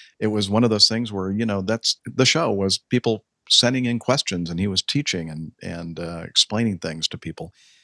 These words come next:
And I, I kind of thought, yeah, I, I, I kinda wanna be like the airline pilot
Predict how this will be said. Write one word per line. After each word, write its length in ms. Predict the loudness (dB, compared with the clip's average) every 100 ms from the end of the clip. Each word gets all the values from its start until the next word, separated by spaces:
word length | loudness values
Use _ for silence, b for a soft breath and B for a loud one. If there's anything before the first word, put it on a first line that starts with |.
| b b
And 320 | 0 2 2 0
I, 340 | -2 -2 -2 -6 _ -6
I 120 | -6
kind 220 | -2 0
of 120 | 0 -2
thought, 240 | -2 0 0
yeah, 300 | -4 -6 -6 -8 -10
I, 60 |
I, 60 | -12 -4
I 80 | -2
kinda 200 | -2 -2
wanna 200 | -2 0
be 120 | 0
like 220 | 2 0 -4
the 200 | -6 -6 -2
airline 640 | 0 2 2 0 -2 -4
pilot 400 | -2 -2 -2 -6